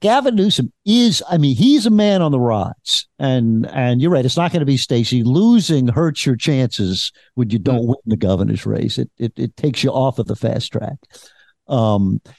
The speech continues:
Speaker 1: and he has, I think, I mean, I was not a huge fan of his, but I do think he's among the top two or three,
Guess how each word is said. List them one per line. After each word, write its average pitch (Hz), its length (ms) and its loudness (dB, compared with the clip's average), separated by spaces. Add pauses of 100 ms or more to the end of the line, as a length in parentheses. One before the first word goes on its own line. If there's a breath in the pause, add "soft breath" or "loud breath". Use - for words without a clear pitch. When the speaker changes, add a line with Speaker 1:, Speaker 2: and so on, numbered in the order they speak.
(120)
Speaker 1:
and 135 180 0
he 254 280 2
has, 277 260 2
I 208 280 -2
think, 349 300 -2
I - 60 -2
mean, 196 140 2
I 226 80 0
was 359 220 0
not 220 200 2
a 160 60 2
huge 190 580 2
fan 202 320 0
of 196 80 -4
his, 214 380 -2
but 170 160 0
I 294 140 0
do 285 200 0
think 226 240 -2
he's 156 380 2 (340 loud breath)
among 143 640 2
the 131 140 0
top 135 500 -4
two 151 260 0
or 135 80 2
three, 113 720 0